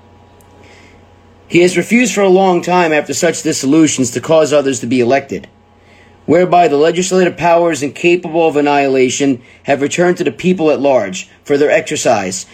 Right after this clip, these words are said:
the state remaining in the meantime exposed to all the dangers of invasion from without and convulsions within.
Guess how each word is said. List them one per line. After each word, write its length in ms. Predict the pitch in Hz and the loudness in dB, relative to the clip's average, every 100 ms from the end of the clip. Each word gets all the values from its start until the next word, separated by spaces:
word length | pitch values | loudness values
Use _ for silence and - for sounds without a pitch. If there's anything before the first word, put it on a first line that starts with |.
| - | -8
the 80 | 151 | -6
state 260 | - 190 | -2 0
remaining 380 | 185 175 170 170 | 2 0 2 0
in 80 | 151 | 2
the 80 | 135 | 2
meantime 720 | 147 151 131 127 117 117 113 - - | 2 2 0 0 0 -2 -4 -14 -6
exposed 600 | 127 - 165 180 175 156 | -4 -4 2 4 4 2
to 60 | 139 | 0
all 180 | 160 | 0
the 80 | 165 | -2
dangers 480 | 135 165 165 160 143 | -2 0 2 0 0
of 140 | 147 | 0
invasion 760 | 139 120 147 143 120 113 110 - - | 0 2 0 0 0 -2 -2 -8 -20
from 240 | - 135 143 | -6 -2 0
without 400 | 147 147 139 127 | 0 2 2 2
and 140 | 123 | -4
convulsions 520 | 127 120 135 123 120 | -4 -2 0 0 -2
within. 460 | 113 117 120 95 92 | -2 -2 -2 -4 -8